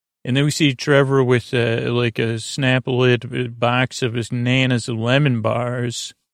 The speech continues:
And he's really trying to be delightful and hand them out. Uh, love 'em on my lips, <laughs> hate 'em, hate 'em on my hips. Uh, and he's kinda do, g-,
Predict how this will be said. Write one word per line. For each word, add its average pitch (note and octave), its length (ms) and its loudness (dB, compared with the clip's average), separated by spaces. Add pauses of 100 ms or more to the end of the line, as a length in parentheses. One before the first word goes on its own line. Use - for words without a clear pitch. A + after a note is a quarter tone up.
(580)
And B2+ 280 2
he's C3+ 280 0
really C#3 280 6
trying C3 220 2
to A#2+ 60 2
be B2 200 2
delightful A#2 920 2
and A2 120 0
hand A#2+ 420 2
them A#2 260 2
out. A2+ 520 0
Uh, A#2+ 420 0 (1200)
love C3+ 300 4
'em C#3+ 120 0
on C3+ 120 4
my C3 100 6
lips, B2+ 380 4
<laughs> - 20 -2
hate A#2+ 240 4
'em, F2 60 -8 (140)
hate A#2 300 2
'em D#3 120 2
on C3 160 4
my B2 100 4
hips. A2+ 560 0
Uh, A#2 360 2 (920)
and B2+ 140 0
he's C#3 240 2
kinda C3+ 320 0
do, A#2+ 180 -4
g-, C3+ 220 -4